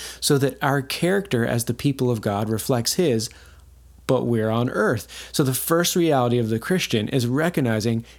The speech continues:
God is our Father in heaven,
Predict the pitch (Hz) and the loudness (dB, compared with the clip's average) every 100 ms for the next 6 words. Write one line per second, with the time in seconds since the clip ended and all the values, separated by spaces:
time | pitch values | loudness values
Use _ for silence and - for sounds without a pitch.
0 | - 110 110 127 170 - - 123 104 95 | -4 0 2 2 0 -6 -14 -8 -4 -2
1 | 95 - 107 104 123 151 165 - - - | -4 -4 -2 0 0 -2 -6 -10 -20 -10
2 | 113 98 - 127 104 98 104 | -8 -6 -2 -2 -2 -6 -10